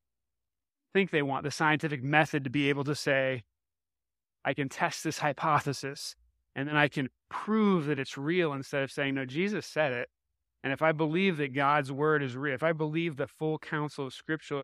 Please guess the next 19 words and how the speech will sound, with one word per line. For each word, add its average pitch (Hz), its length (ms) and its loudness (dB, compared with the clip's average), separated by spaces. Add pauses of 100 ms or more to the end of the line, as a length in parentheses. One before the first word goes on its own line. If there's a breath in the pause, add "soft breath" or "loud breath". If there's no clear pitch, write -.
(100)
Scripture 156 480 2 (240)
is 147 160 0
the 139 120 0
inspired, 156 680 -4 (300)
inerrant 147 400 4
word 143 200 0
of 123 120 -6
God, 131 440 0
then 135 120 -2
I've 135 160 0
just 147 220 -8
gotta 139 180 -2
take 165 280 -2
some 143 200 -4
of 127 80 -6
these 123 200 -8
things 127 400 -4
and 123 120 -6
go, 120 320 -4